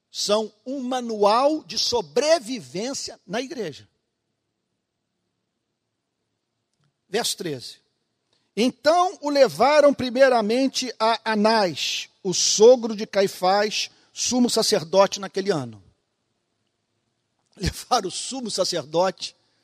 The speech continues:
na presença do sumo sacerdote.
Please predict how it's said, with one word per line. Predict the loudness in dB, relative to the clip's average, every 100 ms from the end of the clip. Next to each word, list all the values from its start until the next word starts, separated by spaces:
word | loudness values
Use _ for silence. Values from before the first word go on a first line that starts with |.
| _ _ _ _ _ _ _ _ _ _ _
na | 2 2
presença | 2 0 0 -2 -2 -2 -2 -4 -8 _ _ _ _ _ _ _ _ _ _ _ _ _ _ _ _ _
do | 0 0
sumo | 0 -2 0 0 -2
sacerdote. | -4 -6 -6 -8 -6 -8 -8 -14